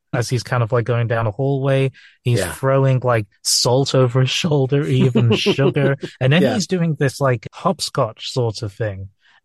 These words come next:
Speaker 1: And,
Speaker 2: Mm.
Speaker 1: and he does this natural, I think it's like a Latin chant where he's kind of saying, "Sana, sana, Golita Delana,"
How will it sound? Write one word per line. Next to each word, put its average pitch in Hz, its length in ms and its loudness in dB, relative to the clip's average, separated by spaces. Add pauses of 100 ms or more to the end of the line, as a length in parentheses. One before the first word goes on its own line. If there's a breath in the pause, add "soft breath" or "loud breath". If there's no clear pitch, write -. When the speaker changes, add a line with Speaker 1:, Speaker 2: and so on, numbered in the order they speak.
Speaker 1:
And, 151 380 2
Speaker 2:
Mm. - 80 -10
Speaker 1:
and 131 120 2
he 127 60 0
does 123 300 -2
this - 280 -4
natural, 113 600 -4
I - 40 -8
think 123 160 -2
it's 117 120 -6
like 113 160 -2
a 113 60 -4
Latin 110 360 -6
chant 110 320 -6
where 110 160 -2
he's 110 160 0
kind 113 200 -6
of 101 40 -6
saying, 107 320 -6
"Sana, 110 300 -2
sana, 110 480 -2
Golita 107 500 -2
Delana," 107 580 -2